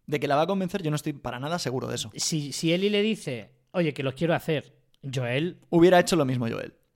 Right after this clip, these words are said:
Speaker 1: De otra manera, pero hubiera hecho lo mismo.
Speaker 2: Claro, pues a lo mejor la hubiera obligado a irse. O sea, al final lo que ha hecho ha sido
Speaker 1: No,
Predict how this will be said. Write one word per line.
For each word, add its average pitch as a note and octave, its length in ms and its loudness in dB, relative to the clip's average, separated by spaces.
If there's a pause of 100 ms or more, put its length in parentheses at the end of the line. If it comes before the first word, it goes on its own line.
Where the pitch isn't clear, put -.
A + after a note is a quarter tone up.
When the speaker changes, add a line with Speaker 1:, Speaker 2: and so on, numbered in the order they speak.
(240)
Speaker 1:
De F3+ 140 8
otra A#3 160 4
manera, C4+ 240 4
pero F#3 140 0
hubiera D3 160 4
hecho C#3 180 0
lo A#2+ 80 0
mismo. B2 100 0
Speaker 2:
Claro, F#3+ 300 4
pues E3 140 -2
a D3+ 40 0
lo D3+ 60 0
mejor D3+ 200 -2
la G3 100 4
hubiera G3 220 4
obligado D3+ 440 0
a B2+ 80 -4
irse. E3+ 260 -4
O C3 40 -6
sea, C3 160 -6
al C3 120 -10
final C#3 460 -4
lo C#3+ 120 -4
que C3+ 100 -4
ha A#2+ 120 -2
hecho C3 200 -2
ha - 20 -4
sido E3+ 420 0
Speaker 1:
No, C3+ 200 -6